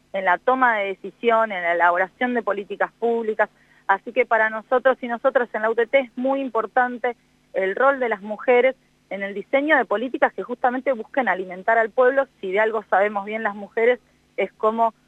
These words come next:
con dos mangos muchas veces dar de comer a nuestra familia. Bueno, desde esa sabiduría en la cual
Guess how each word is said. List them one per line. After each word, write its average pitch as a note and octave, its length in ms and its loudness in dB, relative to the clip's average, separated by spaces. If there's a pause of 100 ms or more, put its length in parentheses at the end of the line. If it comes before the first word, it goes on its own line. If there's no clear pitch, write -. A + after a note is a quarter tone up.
(140)
con G3 220 -2
dos A#3 160 2
mangos A#3 340 0
muchas G#3 320 -4
veces A3 380 0 (360)
dar G#3 200 2
de G#3+ 100 -4
comer A3 400 0
a G#3+ 80 0
nuestra G3 260 -8
familia. C4 520 0
Bueno, G#3 300 2 (300)
desde G3 420 0
esa A#3+ 320 -2
sabiduría G#3+ 720 0
en G3+ 80 -2
la F3+ 140 0
cual A3+ 320 0